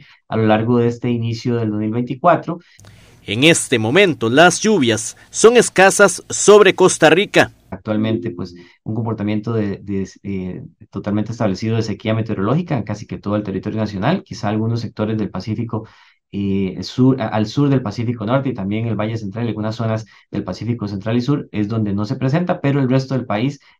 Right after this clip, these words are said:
Speaker 1: prácticamente todo el Caribe, toda la zona norte, pues se presenta una sequía meteorológica, lo cual es importante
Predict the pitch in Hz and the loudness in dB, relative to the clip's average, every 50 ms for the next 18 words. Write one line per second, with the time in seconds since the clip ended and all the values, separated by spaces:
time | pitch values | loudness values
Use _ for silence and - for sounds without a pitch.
0 | _ - 135 139 139 139 131 - 117 120 123 120 117 110 - - 117 120 120 113 | _ -2 -2 -2 -2 -2 -4 -4 -2 -2 -2 -4 -4 -8 -8 -6 -2 -2 -2 -2
1 | 113 - 98 113 131 139 135 120 110 113 113 120 120 113 104 104 - 117 110 110 | -4 -4 -2 0 0 0 0 -2 -2 -2 -2 -2 -2 -2 -4 -6 -6 -8 -6 -4
2 | 110 123 135 131 127 - 139 - _ _ _ _ _ _ - 113 107 107 - - | -2 -2 -2 -4 -4 -10 -14 -14 _ _ _ _ _ _ -6 -6 -6 -6 -8 -14
3 | - 101 - - 110 110 117 113 - 101 98 - 110 107 107 101 - - 101 - | -20 -18 -12 -8 -6 -6 -6 -6 -8 -10 -10 -8 -8 -10 -8 -6 -6 -6 -6 -4
4 | 104 104 104 101 101 - 82 - - 98 98 95 90 - 95 98 107 131 151 151 | -4 -6 -6 -6 -6 -10 -12 -10 -8 -6 -6 -6 -6 -6 -6 -2 0 0 0 0
5 | - 107 98 107 107 117 120 131 117 156 190 - 117 117 120 120 143 135 | -2 -4 -2 -2 -2 -2 -2 -2 -4 -4 -6 -4 -2 -2 -2 -2 -4 -6